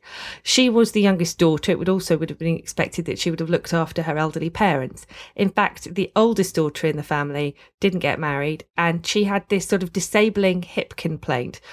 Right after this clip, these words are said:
which I think kind of rendered her unmarriageable. So she just didn't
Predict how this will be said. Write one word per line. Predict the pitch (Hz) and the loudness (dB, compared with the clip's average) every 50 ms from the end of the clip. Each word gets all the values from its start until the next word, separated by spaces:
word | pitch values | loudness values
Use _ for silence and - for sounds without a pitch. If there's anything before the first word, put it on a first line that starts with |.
| - - - | -16 -10 -6
which | - 208 - - | -6 -4 0 0
I | 269 269 | 0 -2
think | - - - 381 359 - - | -2 -4 -4 -4 -4 -6 -6
kind | - - 311 311 320 302 277 | -2 0 2 2 2 2 0
of | 233 233 | 0 2
rendered | 254 254 254 247 240 214 | 2 2 2 2 0 0
her | 208 220 208 208 | 0 0 2 2
unmarriageable. | 202 208 202 208 202 208 214 226 220 208 - 165 143 - 123 - 113 143 - - - - - - _ | 2 2 2 2 0 0 0 0 0 -2 -2 -4 -8 -6 -6 -8 -8 -8 -10 -16 -20 -20 -20 -20 _
So | - - - 214 202 196 196 196 190 - - 180 | -6 0 4 4 6 6 4 2 0 -4 -8 -8
she | 180 - 226 214 | -8 -6 -4 0
just | 214 220 208 - - - _ _ _ _ _ _ - | 2 2 2 2 -2 -10 _ _ _ _ _ _ -2
didn't | - 226 214 - 226 - | 0 0 0 0 -4 -6